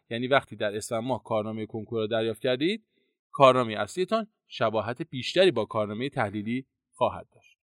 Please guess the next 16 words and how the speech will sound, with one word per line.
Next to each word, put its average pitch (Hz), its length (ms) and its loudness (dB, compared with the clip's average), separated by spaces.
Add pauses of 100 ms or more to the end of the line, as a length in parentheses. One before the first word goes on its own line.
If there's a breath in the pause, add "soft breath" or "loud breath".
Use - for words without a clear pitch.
(120)
شاخص 180 440 2
دوم 214 480 0
کارنامه 202 460 6
تحلیلی 175 420 2
چیست - 400 -8 (340)
و 156 100 -2
چه 254 180 0
کمکی 135 380 0
به 120 100 2
برنامه‌ریزی 127 560 4
شما 202 240 2
در 165 160 4
نیم 120 160 -4
سال 156 240 -2
دوم 113 360 0
می‌کند؟ 107 400 -10